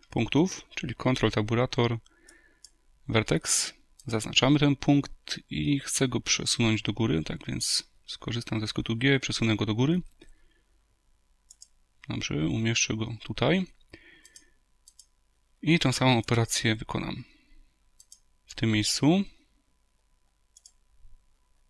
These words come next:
Skrót G i przeciągam tutaj.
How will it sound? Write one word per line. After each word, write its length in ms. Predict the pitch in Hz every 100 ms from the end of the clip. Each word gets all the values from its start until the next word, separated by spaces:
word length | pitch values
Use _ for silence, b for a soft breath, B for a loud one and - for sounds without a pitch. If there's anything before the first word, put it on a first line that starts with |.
| _ - - _ _ _ _ _ _ - - _ _ _ _ _ _ _ _
Skrót 340 | - - 110
G 280 | 107 117 147
i 60 | 143
przeciągam 680 | - - 113 110 - - 127
tutaj. 580 | - - 120 120 156 185